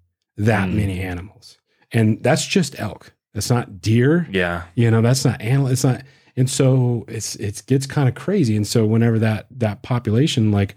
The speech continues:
Speaker 1: um, uh, I think it was, like, around Aspen,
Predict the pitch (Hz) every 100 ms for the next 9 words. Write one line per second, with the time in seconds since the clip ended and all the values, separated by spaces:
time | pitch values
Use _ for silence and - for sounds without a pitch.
0 | _ _ _ - - 117 104 98 95 90
1 | _ _ _ _ _ _ _ _ _ _
2 | _ - 107 101 92 90 104 131 160 104
3 | 101 95 101 98 95 90 110 131 - 87